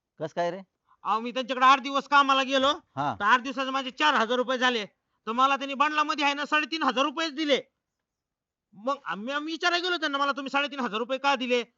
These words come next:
Speaker 2: तर मॅम ती म्हणले, "मग चार हजार रुपये बराबर दिले होते, तुला मोजून घ्यायला काय झालं होतं?" मी तुषारकडे गेलो तर तुषारने मला ती मोजून दाखवली होती, त्यांनी सांगितले, "पाचशे रुपये कमी आहेत." मी भांडाय गेलो तर मला नाही, नाही ते बोलले तर.
Speaker 1: म्हणजे तुझी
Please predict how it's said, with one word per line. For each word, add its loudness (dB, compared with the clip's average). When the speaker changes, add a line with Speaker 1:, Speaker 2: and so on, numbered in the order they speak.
Speaker 2:
तर -2
मॅम -2
ती -6
म्हणले, -6
"मग 0
चार 2
हजार 2
रुपये -4
बराबर 2
दिले -2
होते, -6
तुला -6
मोजून -10
घ्यायला 0
काय 0
झालं 2
होतं?" -8
मी -10
तुषारकडे -4
गेलो -8
तर -14
तुषारने -4
मला -2
ती -8
मोजून -8
दाखवली -6
होती, -10
त्यांनी -6
सांगितले, -2
"पाचशे -6
रुपये -4
कमी -2
आहेत." -14
मी -4
भांडाय -2
गेलो -4
तर -10
मला -4
नाही, -2
नाही -6
ते -10
बोलले -6
तर. -14
Speaker 1:
म्हणजे -6
तुझी -8